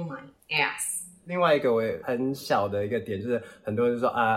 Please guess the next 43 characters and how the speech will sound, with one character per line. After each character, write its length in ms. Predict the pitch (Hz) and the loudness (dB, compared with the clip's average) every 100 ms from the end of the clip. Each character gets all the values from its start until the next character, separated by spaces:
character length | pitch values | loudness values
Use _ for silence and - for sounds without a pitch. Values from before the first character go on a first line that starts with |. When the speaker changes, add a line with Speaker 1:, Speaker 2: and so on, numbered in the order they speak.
| 120 | 0
Speaker 2:
I'm 80 | 120 | -4
just 240 | 131 - | -6 -2
being 400 | 139 131 127 120 | 2 2 2 0
real。” 640 | 120 139 127 107 98 92 | 0 2 2 2 2 0
然 100 | 95 | -2
后 140 | 101 113 | -2 -2
他 140 | 120 | -2
就 120 | 117 117 | -4 -4
打 260 | - 95 | -2 -2
了 120 | 92 | -2
很 160 | 95 95 | -4 -6
多， 200 | 98 101 | -6 -4
你 180 | 101 90 | -4 -6
知 60 | |
道， 280 | 90 87 87 85 _ | -6 -6 -8 -10 _
整 240 | - 92 95 | -4 -4 -4
形 360 | - 101 98 | -6 -6 -4
啊， 240 | 95 92 95 | -4 -4 -4
或 160 | 101 | -4
者 80 | 107 | -6
是 60 | 104 | -6
打 260 | 98 87 | -4 -4
有 140 | 90 90 | -6 -8
的 80 | |
没 160 | 95 98 | -6 -4
有 180 | 98 92 | -2 -2
的。 220 | 87 85 87 | -4 -8 -8
然 80 | 120 | -4
后 80 | 120 | -2
我 60 | |
就 80 | 123 | 0
是 100 | 135 | -2
做 240 | 135 147 | 0 4
我 80 | 117 | 4
自 140 | 101 131 | 2 -2
己 100 | 120 | -2
想 220 | - 101 | -4 -4
要 140 | 110 | -2
的 100 | 95 | -4
样 340 | 95 117 98 95 | -2 -2 -2 -6
子。 260 | - 92 - _ | -12 -18 -20 _
但 140 | - 156 | 0 0
是， 340 | 156 139 - | 2 0 0